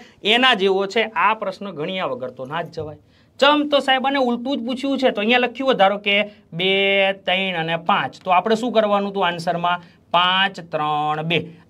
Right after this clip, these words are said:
આ મારા મનનું છે હો ભઈલા, એવું ના કહેતા આવો પ્રશ્ન હતો જ નહીં, ખાલી આવું કંઈક હતું એવું મને વિદ્યાર્થી મિત્રએ જણાવ્યું છે ભઈલા.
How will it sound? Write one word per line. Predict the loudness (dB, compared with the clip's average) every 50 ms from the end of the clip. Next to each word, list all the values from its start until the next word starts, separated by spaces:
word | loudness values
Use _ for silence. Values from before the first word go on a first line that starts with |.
| _
આ | 2 4 4 4 4
મારા | 4 4 4 4 4 4
મનનું | 2 0 -2 -2 -2 -2 -2 -4 -4 -4 -6 -6
છે | -4 -2 -2
હો | -2 -2
ભઈલા, | -2 -4 -4 -4 -2 -2
એવું | -2 -2 -2 0
ના | 0
કહેતા | 2 2 2 2 4
આવો | 4 4 2 0
પ્રશ્ન | -2 -4 -8 -8 -8 -8
હતો | -8 -6 -8 -8 -8 -6 -6 -4
જ | -2 -2
નહીં, | -2 -4 -4 -6 -10 -18 -20 _ _
ખાલી | 2 2 4 4 2 0
આવું | 0 2 4 4 4 4 2
કંઈક | 0 2 2 2 2 0 -4 -10 -6 0 2
હતું | 4 4 2 0 -4 -2 -2 -4 -4
એવું | -2 0 0 2 2 0 2
મને | 2 2 2 2 2 -2 -4 -10 -20 _ _ _
વિદ્યાર્થી | -4 -4 -4 -2 2 2 4 4 2 2 0 -2
મિત્રએ | -2 -2 -2 0 0 2 2 2
જણાવ્યું | 2 0 0 0 0 -2 -4 -4
છે | -2 0 0
ભઈલા. | 0 0 -2 -4 -4